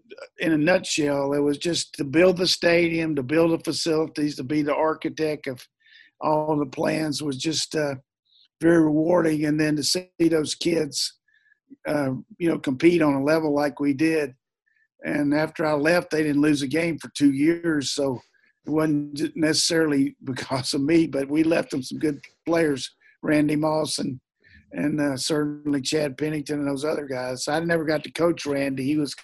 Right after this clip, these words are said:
coming in the year I left. But, uh, but as you mentioned, Marshall had a phenomenal run. We won more games in the nineties, our team and Coach Pruitt's, than any team in college football. And, uh, we'll always remember that.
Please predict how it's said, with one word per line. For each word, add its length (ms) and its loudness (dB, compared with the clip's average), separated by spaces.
coming 300 -2
in 300 -4
the 80 -4
year 220 0
I 60 0
left. 360 -2
But, 160 -8
uh, 180 -4
but 140 0
as 240 2
you 240 -6
mentioned, 500 0
Marshall 420 0
had 180 0
a 80 -4
phenomenal 640 0
run. 380 0
We 100 2
won 240 0
more 180 0
games 400 -4
in 80 -2
the 100 -2
nineties, 720 -4
our 200 0
team 400 2
and 120 -2
Coach 320 -4
Pruitt's, 440 -2
than 140 0
any 240 4
team 380 2
in 120 0
college 360 -2
football. 540 -6
And, 280 0
uh, 160 0
we'll 180 0
always 380 0
remember 360 -2
that. 240 -6